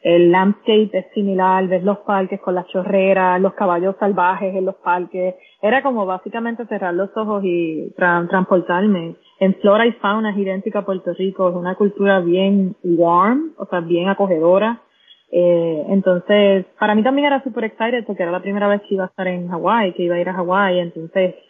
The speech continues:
iba a estar con mi familia de Sacna, que llevo ya más de catorce, quince años siendo parte de esta comunidad. Así que tenía como varios vínculos que hacían Hawái el escenario perfecto para presentar.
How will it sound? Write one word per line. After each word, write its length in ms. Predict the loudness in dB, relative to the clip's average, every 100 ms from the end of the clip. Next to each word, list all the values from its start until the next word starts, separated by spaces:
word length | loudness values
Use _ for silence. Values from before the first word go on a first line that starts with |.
| _
iba 160 | 0 0
a 20 |
estar 200 | 0 -2
con 120 | 0
mi 100 | -2
familia 340 | -2 -2 0 2
de 140 | 0 0
Sacna, 580 | -2 -2 -10 -10 -12 -16 _
que 200 | -10 -8
llevo 240 | -4 -2 0
ya 140 | 0
más 200 | -2 -2
de 460 | 0 2 4 2 0
catorce, 480 | -4 2 2 2 -6
quince 300 | -8 -4 -4
años 240 | -2 -6
siendo 240 | -6 -6 -2
parte 240 | 0 2
de 120 | 4
esta 180 | 4 0
comunidad. 560 | -4 -4 -4 0 0 -2 _ -20 -14 -4
Así 200 | 0 2
que 120 | 0
tenía 300 | 0 0 0
como 200 | -2 0
varios 340 | 0 0 -2
vínculos 480 | -6 -8 -6 -4 -6 -6
que 100 | -8
hacían 560 | -4 -6 -6 -4 -4 0
Hawái 720 | 0 2 2 2 0 -4 -4
el 100 | -4
escenario 420 | -6 -8 -6 -4
perfecto 480 | -6 -8 -12 -8 -8
para 160 | -8
presentar. 520 | -10 -12 -14 -14 -14